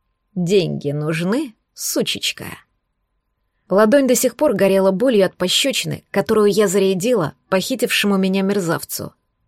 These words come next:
издевавшемуся надо мной, сыпавшему такими словами, от которых все внутри переворачивалось от страха и омерзения.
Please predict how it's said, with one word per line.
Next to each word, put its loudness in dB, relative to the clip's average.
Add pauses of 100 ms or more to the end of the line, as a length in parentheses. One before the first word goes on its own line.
(460)
издевавшемуся 0
надо -2
мной, -6 (440)
сыпавшему 0
такими 0
словами, 0
от -12
которых 0
все 0
внутри 0
переворачивалось 0
от -6
страха -2
и 2
омерзения. -2